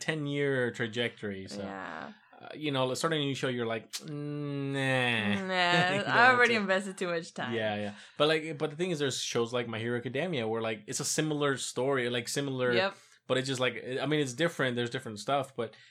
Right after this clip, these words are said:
Speaker 1: it's a very similar story to where, like, there's this
Speaker 2: Like,
Speaker 1: kid
Speaker 2: the
Speaker 1: with
Speaker 2: plot and
Speaker 1: the
Speaker 2: all
Speaker 1: plot,
Speaker 2: that,
Speaker 1: yeah. And,
Speaker 2: yeah.
Speaker 1: but it's good. It's really good. It's really
Speaker 2: Yeah,
Speaker 1: fun to watch.
Speaker 2: definitely.
Speaker 1: Um, so, you know, I'm just waiting for that. Uh,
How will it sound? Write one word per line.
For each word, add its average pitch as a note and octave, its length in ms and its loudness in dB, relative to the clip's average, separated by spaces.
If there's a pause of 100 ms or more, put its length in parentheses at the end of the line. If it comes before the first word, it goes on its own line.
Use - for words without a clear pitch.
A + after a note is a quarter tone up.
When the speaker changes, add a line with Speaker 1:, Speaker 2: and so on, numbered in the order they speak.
(100)
Speaker 1:
it's B2 140 -6
a B2+ 40 -2
very B2+ 180 2
similar B2 360 -2
story A#2+ 360 -2
to A2 100 -8
where, A2 100 -2
like, G#2+ 80 -2
there's G#2+ 160 -4
this G2+ 140 -6
Speaker 2:
Like, F#3 80 -6
Speaker 1:
kid A#2 120 0
Speaker 2:
the - 60 4
Speaker 1:
with - 80 -4
Speaker 2:
plot F3 320 4
and F3 100 -4
Speaker 1:
the E3+ 60 0
Speaker 2:
all E3 60 -4
Speaker 1:
plot, A2+ 240 2
Speaker 2:
that, G#2+ 100 -2
Speaker 1:
yeah. A2 120 -2
And, A#2+ 140 -2
Speaker 2:
yeah. B2 60 -2
Speaker 1:
but C3+ 100 0
it's B2+ 140 -2
good. C#3+ 220 0
It's A#2 120 -4
really A#2+ 220 -2
good. A#2 300 2
It's A2 120 -8
really A2 140 -4
Speaker 2:
Yeah, G2 100 -8
Speaker 1:
fun A2+ 120 -6
to - 100 -2
watch. A2 340 -2
Speaker 2:
definitely. G2+ 180 -10 (420)
Speaker 1:
Um, G#2+ 440 -4 (440)
so, B2 280 -2
you C#3 100 -2
know, C3 80 -2
I'm A#2 60 -2
just A2+ 120 -8
waiting A2+ 160 -4
for G#2 140 -8
that. G2 420 -4
Uh, F#2+ 320 -10